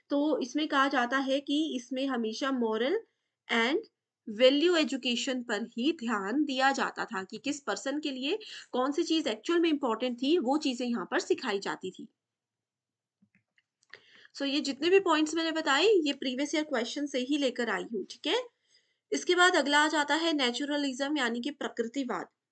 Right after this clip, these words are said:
नेचुरलिज्म आइडियलिज्म का बिल्कुल अपोजिट है। ये कहता है कि nature alone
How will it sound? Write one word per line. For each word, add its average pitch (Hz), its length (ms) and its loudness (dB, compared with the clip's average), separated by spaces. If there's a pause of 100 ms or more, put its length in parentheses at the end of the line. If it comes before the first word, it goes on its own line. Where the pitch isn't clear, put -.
(640)
नेचुरलिज्म 330 760 0 (540)
आइडियलिज्म 294 560 2
का 320 120 -2
बिल्कुल 294 300 -2
अपोजिट 277 460 0
है। 349 300 -2 (420)
ये 294 140 2
कहता 339 280 4
है 339 240 2
कि 349 240 2
nature 277 580 0
alone 277 400 4